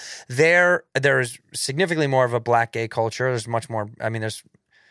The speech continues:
many more black people in that part of downtown Atlanta there where, where it's by. But, uh, I just like the vibe. I went to a bunch of cool, fun bars. I like that city.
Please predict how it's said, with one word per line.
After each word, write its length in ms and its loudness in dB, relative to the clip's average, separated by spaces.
many 240 -4
more 160 0
black 300 0
people 240 -8
in 140 -8
that 200 -2
part 200 -2
of 100 -14
downtown 400 -4
Atlanta 340 -4
there 160 2
where, 260 0
where 280 -4
it's 140 -6
by. 280 0
But, 280 -2
uh, 260 0
I 100 -2
just 300 -4
like 300 0
the 100 0
vibe. 540 0
I 100 0
went 160 -2
to 80 0
a 60 2
bunch 240 -2
of 80 -8
cool, 220 -4
fun 280 -2
bars. 300 2
I 80 2
like 300 0
that 180 2
city. 520 0